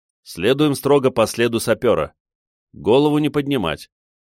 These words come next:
грудью чувствовать землю, оттопыренную задницу под шальные пули не подставлять, делать все по науке, которую вам сержант преподал.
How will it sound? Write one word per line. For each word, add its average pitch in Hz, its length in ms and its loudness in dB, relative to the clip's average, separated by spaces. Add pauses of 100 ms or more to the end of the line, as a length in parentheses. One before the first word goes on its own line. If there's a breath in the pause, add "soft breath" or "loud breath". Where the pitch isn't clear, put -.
грудью 131 540 2
чувствовать 131 580 2
землю, 98 560 0 (260)
оттопыренную 127 840 2
задницу 117 540 0
под 101 180 -2
шальные 110 380 -2
пули 123 300 -4
не 110 120 -2
подставлять, 92 760 -2 (480)
делать 120 500 0
все - 180 0
по 123 140 -2
науке, 95 600 -2 (260)
которую 113 440 2
вам 107 200 0
сержант 101 500 -2
преподал. 87 600 -2